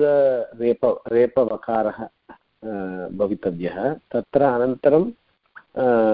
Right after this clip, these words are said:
अ, तस्य परः, अ, हल् वर्णः भवितव्यः। तत्र, तत्र खु इति उपधायां तत्र इक् वर्णः अस्ति, लघु ह्रस्व उकारः अस्ति,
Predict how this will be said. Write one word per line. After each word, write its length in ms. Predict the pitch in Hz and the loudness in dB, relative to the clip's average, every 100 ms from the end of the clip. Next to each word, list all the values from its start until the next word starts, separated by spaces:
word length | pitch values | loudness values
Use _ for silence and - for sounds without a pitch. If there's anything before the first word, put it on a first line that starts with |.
| 104 101 - - _ _ - | 2 -2 -6 -14 _ _ -8
अ, 400 | 117 110 101 90 - - | -2 0 0 -4 -4 -4
तस्य 340 | - - 143 | -4 4 6
परः, 600 | 127 117 117 135 139 190 - _ | 6 2 2 2 0 -2 -4 _
अ, 100 | - | -6
हल् 400 | 107 107 110 127 | -6 -4 0 0
वर्णः 480 | 117 104 107 101 123 | 2 0 -2 -4 -4
भवितव्यः। 640 | 113 82 _ 80 82 85 | -4 -6 _ -10 -6 -6
तत्र, 360 | - _ - 110 | -8 _ -4 -4
तत्र 400 | - 104 117 123 - _ | -2 -2 0 0 -4 _
खु 340 | - 151 147 160 | -2 2 4 4
इति 220 | 127 120 | 0 2
उपधायां 640 | 139 117 135 143 147 147 156 | 2 2 4 4 4 2 0
तत्र 300 | 151 127 135 143 | -4 -2 0 0
इक् 340 | 131 127 - | -2 -4 0
वर्णः 360 | 117 120 113 104 | 0 0 -2 -4
अस्ति, 560 | - _ 117 185 190 - | -8 _ -4 -4 -8 -4
लघु 380 | 110 107 123 120 | -4 -2 0 0
ह्रस्व 640 | 123 _ - 120 - 127 | -2 _ -4 -4 -2 2
उकारः 540 | 113 95 - 95 92 92 | 2 2 -2 0 -2 -4
अस्ति, 480 | - - 151 226 | -10 -4 -4 -4